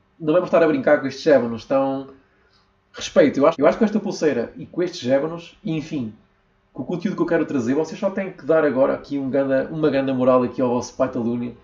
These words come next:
ah, e dizerem, pá, mete esse, esse Zeta nível cento e cinco porque vai dar que falar, é verdade. Ah, enfim, falam por si, não vale a pena estar a, a comentar grande coisa, acho eu.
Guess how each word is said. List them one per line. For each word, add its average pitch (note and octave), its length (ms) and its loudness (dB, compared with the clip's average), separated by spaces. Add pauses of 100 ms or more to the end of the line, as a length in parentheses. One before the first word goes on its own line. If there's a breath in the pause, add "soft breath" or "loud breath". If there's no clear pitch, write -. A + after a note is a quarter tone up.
(260 soft breath)
ah, B2 580 0 (220)
e E3 80 -12
dizerem, C#3 380 0
pá, A#2 320 -2 (460)
mete C#3 240 -2
esse, C#3 280 -6 (160)
esse - 220 -8
Zeta C3+ 220 -2
nível B2 260 -2
cento A#2 220 -6
e A2+ 40 -4
cinco C3 360 -6
porque B2+ 340 -6 (300)
vai D3+ 120 2
dar C3 120 2
que - 80 -12
falar, A#2+ 240 -2
é B2 40 -2
verdade. A2 320 -4 (960 soft breath)
Ah, C3 460 4 (520)
enfim, B2 360 -6
falam D3 260 4
por - 80 -8
si, D3 240 -6
não C3 140 -2
vale C3 160 2
a B2 40 2
pena A#2+ 220 -6
estar A#2 260 0
a, G#2+ 260 0
a - 100 -8
comentar A#2 360 -2
grande A#2 200 -2
coisa, G#2+ 300 -6
acho - 180 -12
eu. G#2 120 -10